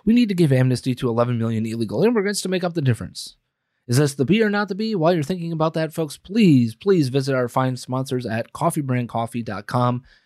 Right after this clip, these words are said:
Look, we, we've talked about this in the past, right? We've talked about the idea and the concept of we need to support businesses that don't insult us. And guess what?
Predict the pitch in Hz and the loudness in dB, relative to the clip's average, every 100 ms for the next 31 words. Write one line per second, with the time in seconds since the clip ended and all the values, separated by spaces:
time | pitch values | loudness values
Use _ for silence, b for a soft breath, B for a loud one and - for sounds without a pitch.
0 | b b 147 151 87 - _ _ _ _ | b b -2 -2 -2 -10 _ _ _ _
1 | _ 139 202 185 180 185 220 226 165 139 | _ -2 0 2 0 0 -2 0 0 0
2 | 131 - 131 98 - 95 71 - - 117 | -2 -2 -4 -4 -6 -10 -12 -10 -4 -2
3 | 123 _ _ 139 143 135 170 160 147 139 | -4 _ _ -4 -2 -2 -2 0 2 4
4 | 123 110 123 123 107 - 113 113 107 - | 4 2 0 -2 -4 -6 -6 -6 -8 -8
5 | 104 107 123 143 131 113 104 127 107 113 | -8 -2 2 2 2 -6 -4 -4 -2 -4
6 | 120 - 113 107 - 110 92 - 101 - | -4 -6 -6 -6 -6 -8 -8 -12 -12 -14
7 | - - _ _ _ - 151 135 _ - | -18 -20 _ _ _ 0 0 -2 _ -2
8 | 180 190 160 | 0 0 -4